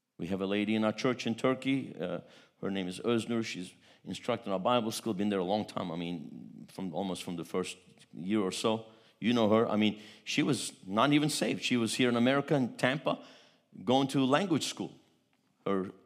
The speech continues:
older sister had come before her, and my wife led her to the Lord, and this one, so we said, you know, we invited her for Thanksgiving, uh, uh, uh, luncheon. So she comes to our pa-, parents' house, and her, you know, uh, wrist was all wrapped up.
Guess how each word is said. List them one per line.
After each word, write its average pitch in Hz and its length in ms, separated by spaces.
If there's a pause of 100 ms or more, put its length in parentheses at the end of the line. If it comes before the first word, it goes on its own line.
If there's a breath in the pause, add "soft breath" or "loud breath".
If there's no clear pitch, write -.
older 123 200
sister 123 360
had 110 160
come 135 320 (400 loud breath)
before 131 340
her, 139 240
and 95 240 (300 loud breath)
my 98 100
wife 127 280
led 123 140
her 120 60
to 117 140
the 104 100
Lord, 135 280
and 104 120
this 131 180
one, 135 240 (540 loud breath)
so - 160
we 110 140
said, 113 260
you 123 80
know, 107 80
we 107 140
invited 120 360
her 113 120
for 113 120
Thanksgiving, 143 800 (240)
uh, 120 100 (120)
uh, 104 200
uh, 101 80
luncheon. 135 460 (1080)
So - 120
she - 120
comes 131 280
to 127 80
our 110 120
pa-, - 260
parents' 151 400
house, 131 260 (340 loud breath)
and 104 220
her, 117 200 (200)
you 120 140
know, 90 160 (560 loud breath)
uh, 60 280
wrist 139 320
was 123 120
all 139 160
wrapped 139 280
up. - 400